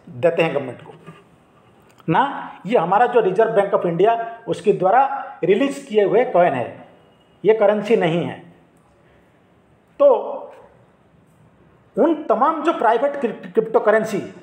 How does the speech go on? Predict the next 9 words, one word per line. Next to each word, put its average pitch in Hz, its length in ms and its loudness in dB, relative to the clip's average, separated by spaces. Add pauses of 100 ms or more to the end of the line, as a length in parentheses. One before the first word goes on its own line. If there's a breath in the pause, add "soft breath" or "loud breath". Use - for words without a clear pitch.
जो 202 180 2
कि 277 140 -4
हमारा 214 280 2
आरबीआई 196 440 2
के 220 140 -2
द्वारा 190 300 2
release 185 680 -2
नहीं 165 380 2
है, 147 300 -4